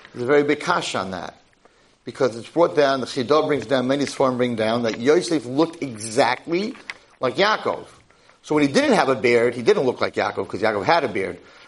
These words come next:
But now when they came down to Mitzrayim, it's twenty-two years later, he had a beard. So they were mamish looking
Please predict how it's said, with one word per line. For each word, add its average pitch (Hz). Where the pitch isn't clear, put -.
But 127
now 202
when 165
they 147
came 175
down 165
to 147
Mitzrayim, 165
it's 120
twenty-two 139
years 117
later, 135
he 143
had 135
a 120
beard. 127
So -
they 156
were 165
mamish 240
looking 233